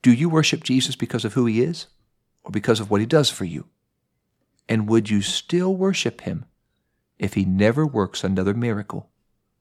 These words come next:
for you? Okay, we wrap this up. For years, very, very few people knew what Larry Stewart really did for his city. Later,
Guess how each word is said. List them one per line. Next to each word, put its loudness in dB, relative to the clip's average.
for 0
you? 2
Okay, -2
we 2
wrap 4
this 0
up. -10
For 2
years, 4
very, 4
very 6
few -2
people -4
knew 2
what 0
Larry 0
Stewart -2
really 0
did 2
for -6
his -8
city. -6
Later, 4